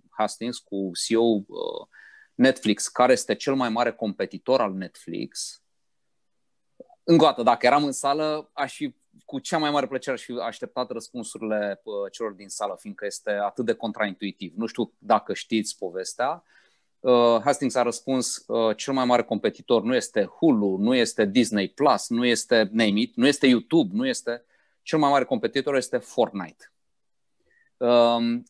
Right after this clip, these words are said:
ceea ce vreau să spun este că, virgulă, competiția poate veni din zone pe care acum nici nu le înțelegem ca fiind competiție.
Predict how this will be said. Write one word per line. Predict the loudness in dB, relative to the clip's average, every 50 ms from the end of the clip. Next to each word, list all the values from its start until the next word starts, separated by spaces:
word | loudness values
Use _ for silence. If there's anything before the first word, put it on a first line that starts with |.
| _ _ _ _ -20 -20 _
ceea | -2 2 2 2
ce | 4 2
vreau | 2 2 2 0
să | 0 -4
spun | -10 -8 -8 -6
este | -6 -6 -6 -4 -6 -6
că, | -4 -2 -4 -4
virgulă, | -2 -4 -6 -4 -2 -4
competiția | -4 -4 -6 -6 -4 -4 -6 -6 -6 -6 -4 -4 -4
poate | -2 -2 -4 -2 -2 -4 -4
veni | -4 -4 -4 -4 -4 -6 -6 -8
din | -6 -2 0 0 2 0
zone | -2 -4 -4 0 0 0 0 0 -2 -4 -6 -4 -4
pe | -4
care | -2 0 2 2
acum | 2 0 -2 -4 -2 0 0 2
nici | 0 -2 -2
nu | 0
le | 0 0
înțelegem | 0 0 -2 -2 -2 0 -2 -4 -4
ca | -4 -6
fiind | -6 -6 -10 -12 -8
competiție. | -8 -8 -6 -6 -6 -6 _ -12 -20 -20 -20 -20 -20 _